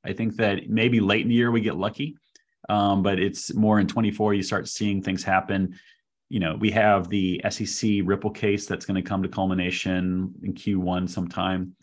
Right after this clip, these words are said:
That could actually cause Congress to move quicker, 'cause it gives in potential, it likely is gonna give X R P clarity one way or the other, whether it's a security or not. And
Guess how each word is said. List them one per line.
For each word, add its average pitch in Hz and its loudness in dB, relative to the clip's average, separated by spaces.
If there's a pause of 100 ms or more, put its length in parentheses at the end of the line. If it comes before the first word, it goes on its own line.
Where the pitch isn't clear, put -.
(340)
That 104 2
could 110 2
actually 101 0
cause 90 0
Congress 92 -2
to 92 -6
move 85 -2
quicker, 139 -6
'cause 95 -2
it 92 -2
gives 101 2
in 98 -2
potential, - -2 (240)
it - -8
likely 135 4
is 107 4
gonna 101 0
give 92 2 (280)
X - -2
R 98 0
P 101 0 (720)
clarity 101 4
one 92 2
way 92 2
or - 0
the 90 2
other, 90 0
whether 90 -2
it's 87 -8
a - -12
security 87 -2
or 85 -2
not. 85 -2 (340)
And 87 0